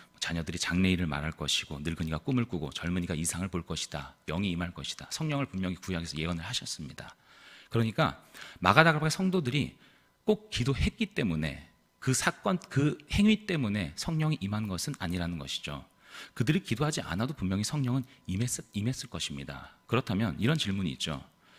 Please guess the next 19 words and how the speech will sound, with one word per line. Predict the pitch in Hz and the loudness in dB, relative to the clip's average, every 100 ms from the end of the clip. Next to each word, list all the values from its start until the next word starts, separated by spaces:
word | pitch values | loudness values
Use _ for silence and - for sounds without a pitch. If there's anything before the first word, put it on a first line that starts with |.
| - - | -20 -8
그럼 | 196 | -4
기도를 | - 147 165 | -2 0 0
도대체 | 92 - | 0 0
왜 | 73 | 0
해야 | 95 110 | -2 -2
된다는 | 87 78 67 67 | -6 -8 -10 -12
겁니까? | 65 69 - - - _ _ _ _ _ - - - - | -14 -16 -16 -16 -18 _ _ _ _ _ -20 -18 -18 -4
우리가 | 117 175 | 2 4
기도를 | - - 151 147 | 4 2 4 4
해야 | 180 | 4
된다는 | 160 147 143 | 2 2 0
그 | - 127 | 0 0
의미가 | 92 95 113 | 2 0 -2
무엇이고 | 85 85 - - 73 - | -4 -4 -6 -4 -8 -8
그 | - | -8
목적이 | 80 - 110 131 | -6 -4 -4 -2
무엇인가라는 | 85 80 - 78 82 82 | 0 0 0 0 0 0
질문입니다. | 101 87 82 71 67 67 - | -2 -2 -2 -4 -8 -10 -4
이것은 | 104 131 156 | -2 0 0